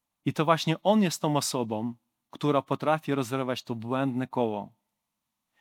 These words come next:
Że to właśnie Jezus jest tym, kto potrafi to zrobić. W Ewangelii Jana czytamy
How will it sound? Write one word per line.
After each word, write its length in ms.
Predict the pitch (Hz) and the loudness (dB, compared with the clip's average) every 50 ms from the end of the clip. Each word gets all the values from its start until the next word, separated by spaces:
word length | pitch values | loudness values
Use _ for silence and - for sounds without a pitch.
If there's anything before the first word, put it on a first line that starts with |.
| _ _ _ _ - | _ _ _ _ -6
Że 120 | 117 139 | -6 -2
to 140 | - - 156 | -2 2 6
właśnie 300 | 175 202 196 - 190 180 | 6 6 6 4 2 4
Jezus 580 | 170 196 180 139 113 131 160 165 - - - _ _ _ _ _ _ _ _ _ _ _ _ _ _ _ _ _ _ _ _ _ _ _ - | 6 6 6 6 4 2 0 0 -2 -6 -12 _ _ _ _ _ _ _ _ _ _ _ _ _ _ _ _ _ _ _ _ _ _ _ 0
jest 320 | 135 135 135 - - - | 0 2 2 0 -2 -2
tym, 280 | - 156 151 170 180 175 - _ _ _ _ _ _ _ _ _ _ _ | -2 0 2 2 0 -2 -4 _ _ _ _ _ _ _ _ _ _ _
kto 500 | - - - _ - 147 139 135 135 127 - _ _ _ _ _ _ _ | -18 -18 -12 _ 0 2 2 2 0 -2 -4 _ _ _ _ _ _ _
potrafi 500 | - 135 - - 143 139 135 - 139 127 | -2 -2 -2 0 0 0 0 0 -4 -4
to 120 | - 131 | -4 -4
zrobić. 580 | 113 127 127 127 117 107 107 101 - - - - _ _ _ _ _ _ _ _ _ _ _ _ _ _ _ _ _ _ _ _ _ _ _ _ _ _ _ _ - | -2 0 0 0 0 -2 -4 -8 -10 -14 -16 -18 _ _ _ _ _ _ _ _ _ _ _ _ _ _ _ _ _ _ _ _ _ _ _ _ _ _ _ _ -12
W 280 | 117 107 131 147 147 - - _ _ _ _ | -4 2 4 4 4 2 -2 _ _ _ _
Ewangelii 520 | - 131 127 151 160 156 220 240 202 190 156 | -2 0 2 4 4 4 4 4 4 2 2
Jana 280 | 151 175 196 196 151 | 2 2 2 2 0
czytamy 640 | 127 - - - - 160 175 151 143 151 151 151 156 | 0 -2 -4 2 2 4 4 4 4 4 2 0 -2